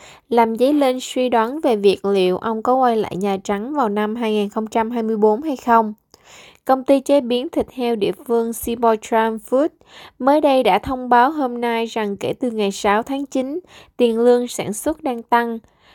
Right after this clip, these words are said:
Hiện mức lương khởi điểm đã tăng hai mươi bảy chấm tám phần trăm so với khi nhà máy bắt đầu hoạt động vào tháng chín năm hai nghìn không trăm mười bảy.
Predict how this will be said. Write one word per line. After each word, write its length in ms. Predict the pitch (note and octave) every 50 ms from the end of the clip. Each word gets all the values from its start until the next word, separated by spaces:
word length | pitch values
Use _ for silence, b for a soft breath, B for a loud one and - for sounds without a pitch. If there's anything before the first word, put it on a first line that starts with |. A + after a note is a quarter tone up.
| b b b
Hiện 360 | _ B3+ A3 G3 G3 G#3 A#3+
mức 180 | D4 D4+ -
lương 240 | D4 C#4 C4 B3+ B3
khởi 180 | - A#3 G3+ G3
điểm 320 | G3 G3 - C#3 F#3+ A#3
đã 160 | A#3 G#3 F#3+
tăng 300 | G#3+ - - B3 A#3+ A#3
hai 200 | B3 B3 B3+ A#3+
mươi 120 | A3+ A3+ A3+
bảy 280 | G#3+ F#3+ - - - G3+
chấm 200 | - B3 B3 B3+
tám 200 | - B3 A#3+ B3
phần 240 | C#4+ - B3 G#3 G3
trăm 320 | G3 - A#3 A3+ A3+ A3 A3 A3+
so 300 | - - - A3+ A3 A3
với 420 | G#3 G#3 A3 G#3+ G#3+ A#3 C4 C#4+ D#4+ - _ _ _
khi 220 | _ - B3 A3+ A3
nhà 260 | A3 G#3+ G#3+ F#3+ F#3
máy 220 | F#3 F#3+ G3+ A3
bắt 220 | A#3 C#4 D4+ D4 D4
đầu 140 | A3 G3
hoạt 240 | F#3+ F#3+ F3 - -
động 280 | G3+ - - G3+ F#3 F#3+
vào 200 | G3 G3+ G3 F3+
tháng 280 | F3 - G#3+ A3 A#3+ A#3+
chín 340 | - - A#3+ A#3 C4 D#4 D#4+
năm 160 | C4+ G#3+ G#3
hai 120 | G#3+ G3+
nghìn 180 | G3+ F#3+ F3+ F#3
không 200 | - G#3+ A3 G#3+
trăm 220 | - A3 G#3+ G#3+
mười 120 | G#3 G3 F#3
bảy. 340 | F3 - - - G#3 B3